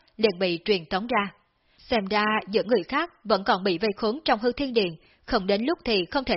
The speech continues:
ra được. Nguyên Giao nhìn về phía nào đó, dị quan trong mắt lóe lên nói: "Những lão quái Nguyên Anh Kỳ có giống như chúng ta là sau khi lấy bảo vật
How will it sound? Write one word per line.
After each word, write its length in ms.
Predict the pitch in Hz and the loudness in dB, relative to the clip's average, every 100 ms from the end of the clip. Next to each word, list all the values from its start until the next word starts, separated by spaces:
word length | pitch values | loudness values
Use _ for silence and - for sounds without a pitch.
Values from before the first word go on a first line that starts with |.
| 214 | 0
ra 140 | 254 | -2
được. 360 | 226 190 - _ _ _ _ _ _ | 0 -2 -4 _ _ _ _ _ _
Nguyên 220 | 220 185 | 0 2
Giao 160 | 208 190 | 0 0
nhìn 280 | 196 175 | 0 0
về 140 | 185 175 | -2 -2
phía 100 | - | -2
nào 220 | 254 247 175 | 0 0 0
đó, 240 | 190 214 320 _ | 0 -2 -6 _
dị 200 | 196 180 - | -2 -2 0
quan 220 | 208 190 | -2 -2
trong 160 | - 185 | -4 0
mắt 160 | 254 214 | 0 0
lóe 120 | 202 240 | -2 -2
lên 160 | 202 | -2
nói: 260 | 185 185 285 _ _ _ _ - _ _ | -4 -6 -8 _ _ _ _ -20 _ _
"Những 240 | 208 185 | 0 2
lão 140 | 196 170 | 2 2
quái 200 | - 208 | 2 2
Nguyên 200 | 277 247 | 2 0
Anh 160 | 185 190 | 2 -4
Kỳ 140 | - 190 160 - | -2 -2 -2 -2
có 80 | 220 | 0
giống 260 | 208 254 | 2 2
như 80 | 277 196 | 2 2
chúng 180 | 214 240 | 0 -2
ta 200 | - 214 202 - _ - | 2 2 2 -6 _ -2
là 200 | 214 180 | 2 2
sau 180 | - 202 | 0 -2
khi 160 | 208 | 0
lấy 160 | 196 254 | 0 0
bảo 160 | 208 | 0
vật 180 | 175 208 | 2 0